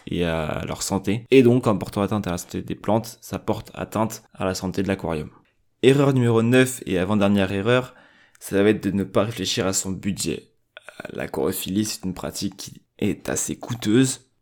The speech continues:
mine de rien, et il faut en avoir conscience. C'est pour, c'est une des raisons pour lesquelles l'aquarophilie low-tech, euh, prend de plus en plus de place.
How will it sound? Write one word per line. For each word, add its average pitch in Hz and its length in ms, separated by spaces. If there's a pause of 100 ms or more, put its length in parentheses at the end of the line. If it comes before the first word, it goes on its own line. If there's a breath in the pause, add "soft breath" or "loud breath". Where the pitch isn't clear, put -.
(100)
mine 95 260
de 104 80
rien, 95 480
et - 80
il 90 80
faut - 160
en 101 40
avoir 90 200
conscience. - 560 (160)
C'est - 160
pour, 110 220
c'est - 180
une 104 120
des 101 100
raisons 98 280
pour 101 140
lesquelles 98 260
l'aquarophilie 92 520
low-tech, 104 480 (500 soft breath)
euh, - 80 (120)
prend 90 220
de 90 80
plus 90 240
en 98 60
plus 95 200
de 90 100
place. - 500